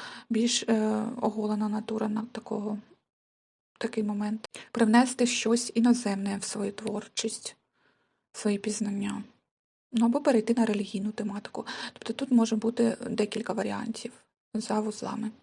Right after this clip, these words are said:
От у нас є такий варіант, як, м, скупчення енергії.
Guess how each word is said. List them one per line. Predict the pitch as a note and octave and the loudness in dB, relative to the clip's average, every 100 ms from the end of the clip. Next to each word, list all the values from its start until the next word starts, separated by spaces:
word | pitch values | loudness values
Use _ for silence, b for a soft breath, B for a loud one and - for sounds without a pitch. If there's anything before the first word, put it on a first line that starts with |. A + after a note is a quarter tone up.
| _ _ _ - | _ _ _ -16
От | - - | -4 4
у | |
нас | A#3 B3+ A#3+ | 4 4 2
є | A3+ | 2
такий | A#3+ A#3 A3+ | 2 2 2
варіант, | G#3+ A3 A#3 C4+ - | 4 4 4 2 2
як, | A3 A3+ - B B B B B B _ - | 2 2 -4 B B B B B B _ -2
м, | A3 G#3+ G#3 G3+ | 2 2 2 -2
скупчення | - - A#3+ - A#3+ B3 A#3+ | -4 -4 -2 2 6 8 10
енергії. | A3+ G3+ G3+ - A3 G3+ G#3 | 8 6 0 -4 -6 -4 -4